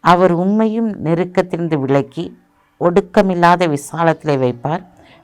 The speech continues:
உம்முடைய போஜன பந்தி கொழுமையான பதார்த்தங்களினால் நிறைந்திருக்கும்." இங்க பார்க்குறோம், ஒடுக்கமில்லாத விசாலத்திலே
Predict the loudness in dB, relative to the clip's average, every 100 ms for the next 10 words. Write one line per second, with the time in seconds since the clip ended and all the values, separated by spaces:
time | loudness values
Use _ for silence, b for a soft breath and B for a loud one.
0 | -4 0 0 0 -6 -4 -2 -2 0 -2
1 | -2 -2 -4 -6 -4 -4 -2 -2 0 -2
2 | -2 -2 0 0 -2 -4 -2 0 -2 -2
3 | -8 -6 -4 -2 -4 -4 -6 -6 -6 -6
4 | -10 -14 b b b b b -6 -4 -4
5 | -4 -2 0 0 -2 -10 _ -4 0 -2
6 | -4 0 0 2 -2 -2 -2 -4 -4 -4
7 | -6 -12 -16 -16 -10 -8 -8 -12 -12 -12
8 | -10 -12